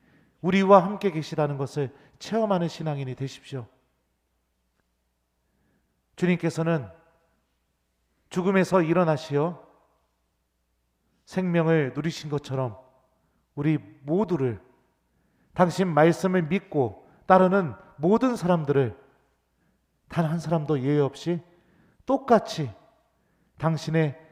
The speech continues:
부활에 참여시켜 주실 것입니다. 그러니 기뻐하고 즐거워하십시오. 하느님은 여러분들을 절대로 포기하지 않으실 겁니다.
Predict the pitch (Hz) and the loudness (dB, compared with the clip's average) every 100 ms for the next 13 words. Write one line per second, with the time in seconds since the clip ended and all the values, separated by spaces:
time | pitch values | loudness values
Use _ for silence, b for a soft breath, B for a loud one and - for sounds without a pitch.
0 | _ - 160 170 147 127 - - - - | _ -6 4 4 4 0 -4 -20 -20 -12
1 | 196 208 185 - 156 135 - - 131 135 | -6 -4 -4 -4 -8 -8 -14 -10 -8 -8
2 | 131 117 98 _ _ _ _ _ _ _ | -8 -8 -10 _ _ _ _ _ _ _
3 | _ _ _ _ _ - 170 165 156 170 | _ _ _ _ _ -4 4 4 4 -4
4 | 139 - _ _ _ _ _ _ _ _ | -6 -20 _ _ _ _ _ _ _ _
5 | - 165 160 156 135 135 117 - 160 143 | -10 -6 2 2 2 -4 -6 -4 -2 -2
6 | 135 - - 135 104 _ _ _ _ _ | -4 -8 -14 -12 -12 _ _ _ _ _
7 | _ _ _ _ _ _ _ _ _ _ | _ _ _ _ _ _ _ _ _ _
8 | - 180 165 156 156 131 151 156 147 135 | -4 0 0 0 -2 2 4 6 2 2
9 | 147 170 - - _ _ _ _ _ - | 2 2 -4 -20 _ _ _ _ _ -2
10 | 165 185 180 190 185 180 165 - 214 180 | 6 6 6 4 6 6 4 0 -8 -4
11 | 165 143 135 135 - 127 117 104 | -4 -4 -8 -10 -12 -12 -10 -14